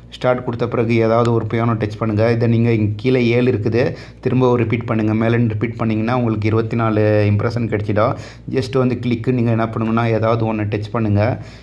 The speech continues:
இப்போ பாருங்க, விளம்பரம் வரும். விளம்பரம் வந்து, விளம்பரம் வந்துரும். இப்போ விளம்பரம் வர வரைக்கும் wait பண்ணுங்க. Done வந்தா கூட first விளம்பரம் வரணும்.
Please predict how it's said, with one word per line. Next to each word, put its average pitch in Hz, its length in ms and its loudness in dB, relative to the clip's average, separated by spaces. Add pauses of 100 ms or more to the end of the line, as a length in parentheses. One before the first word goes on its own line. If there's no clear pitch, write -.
(120)
இப்போ 120 180 -4
பாருங்க, 117 340 2
விளம்பரம் 117 460 2
வரும். 113 560 0 (1300)
விளம்பரம் 120 420 2
வந்து, 110 580 0
விளம்பரம் 117 440 0
வந்துரும். 107 300 2
இப்போ 113 240 0
விளம்பரம் 120 380 2
வர 113 120 4
வரைக்கும் 110 260 0
wait 107 160 -2
பண்ணுங்க. 104 320 0
Done 110 220 -2
வந்தா 117 260 0
கூட 113 180 -2
first 107 240 -2
விளம்பரம் 107 380 0
வரணும். 104 360 0